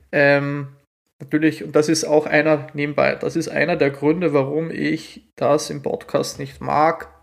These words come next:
wenn du was vorzustellen und was sie tun, weil es ist immer ein gewisser Unterton, auch wenn ich das jetzt Monolog runtergelesen hätte, was ich nicht tue, was ich hasse, äh,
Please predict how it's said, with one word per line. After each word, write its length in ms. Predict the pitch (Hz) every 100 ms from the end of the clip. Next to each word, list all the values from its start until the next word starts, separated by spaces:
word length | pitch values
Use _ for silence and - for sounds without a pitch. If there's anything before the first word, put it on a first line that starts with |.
| _ -
wenn 360 | 170 139 156
du 80 | 151
was 160 | 139 139
vorzustellen 960 | 147 151 160 160 - 147 143 147 151
und 180 | 151 143
was 200 | 131 139
sie 100 | 143
tun, 400 | - 135 147 139
weil 280 | 127 131 139 - - - -
es 160 | 139
ist 120 | 147 -
immer 320 | 175 165 165
ein 120 | 160
gewisser 400 | 156 160 160 -
Unterton, 520 | 156 156 151 147 139
auch 200 | 139 151
wenn 120 | 151
ich 100 | 147
das 160 | 151 151
jetzt 200 | 147 -
Monolog 600 | 147 147 139 143 160 -
runtergelesen 840 | 143 175 165 160 147 135 151 151 139
hätte, 500 | 143 135 - 170 170 - - -
was 180 | 147
ich 140 | 143 139
nicht 200 | 147 -
tue, 440 | 139 147 165 160
was 140 | 131 -
ich 140 | - -
hasse, 480 | 110 135 - 165 165 - - - - _ _
äh, 440 | 147 147 147 143